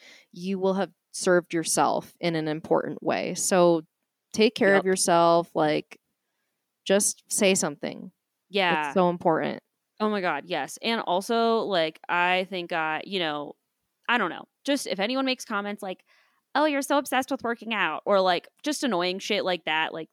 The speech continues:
Speaker 2: they're just being haters. Just
Speaker 1: You
Speaker 2: go
Speaker 1: can
Speaker 2: do what you need to
Speaker 1: Yeah.
Speaker 2: do. And just because you want to, like, get some training done while you're on vacation for whatever reason you might have, you are not, like, whether you wanna do it or you don't, there is nothing wrong with you for wanting to take care of yourself.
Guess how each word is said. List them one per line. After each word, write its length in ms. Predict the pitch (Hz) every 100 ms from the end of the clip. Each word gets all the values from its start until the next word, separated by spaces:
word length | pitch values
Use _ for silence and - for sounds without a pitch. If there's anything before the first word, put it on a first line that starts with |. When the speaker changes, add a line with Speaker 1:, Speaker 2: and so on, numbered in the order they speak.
| _
Speaker 2:
they're 100 | 247
just 180 | 254 -
being 160 | 320 320
haters. 600 | 190 165 165 175 - - _ _ _
Just 200 | - -
Speaker 1:
You 60 | 247
Speaker 2:
go 80 | 294
Speaker 1:
can 40 |
Speaker 2:
do 80 | 285
what 100 | 269 233
you 120 | 262
need 180 | 254 226
to 100 | 220
Speaker 1:
Yeah. 180 | 196 208
Speaker 2:
do. 160 | 165 196
And 260 | - 214 214 254 -
just 200 | 262 277
because 300 | 311 311 240
you 120 | 254
want 260 | 220 220 220
to, 80 | 226
like, 260 | 220 196 185
get 160 | 247 -
some 140 | 214
training 360 | 196 190 190 196
done 280 | 185 190 190
while 220 | - 185
you're 160 | 175 170
on 100 | 170
vacation 520 | 165 165 170 190 185
for 140 | 185
whatever 340 | 165 165 170 160
reason 400 | 156 160 170 170
you 80 |
might 220 | 165 160 -
have, 520 | 156 147 165 180 180 _ _ _ _ _ _
you 220 | - 180 185
are 100 | 185
not, 320 | 175 170 160 -
like, 400 | 160 139 _ _ _ _ _ _
whether 220 | - 233 262
you 140 | 214
wanna 240 | 190 208
do 140 | 247 269
it 60 | 233
or 40 |
you 200 | 190 185
don't, 440 | 165 170 240 - - _
there 120 | 180
is 140 | 185 170
nothing 280 | 214 214 170
wrong 180 | 170 160
with 120 | 156
you 120 | 156
for 160 | 156 196
wanting 320 | 151 147 156
to 60 | -
take 160 | 156
care 140 | - 139
of 60 | 143
yourself. 300 | 147 143